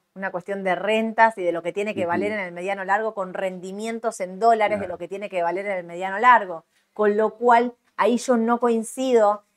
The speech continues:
Speaker 1: en la cuestión de los
Speaker 2: Sí.
Speaker 1: bonos, de que tenés que salir,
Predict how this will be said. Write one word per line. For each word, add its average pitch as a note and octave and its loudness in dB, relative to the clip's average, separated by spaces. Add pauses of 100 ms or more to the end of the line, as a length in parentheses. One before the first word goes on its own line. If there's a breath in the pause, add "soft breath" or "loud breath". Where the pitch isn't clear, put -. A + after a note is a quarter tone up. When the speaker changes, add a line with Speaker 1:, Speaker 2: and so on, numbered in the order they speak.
(120)
Speaker 1:
en F#3 -4
la F3+ 2
cuestión A3 0
de A3 4
los F#3+ 2
Speaker 2:
Sí. F3 -16
Speaker 1:
bonos, G3 2 (300)
de F3 -4
que F3 -4
tenés F#3 -6
que G#3+ -6
salir, G#3 2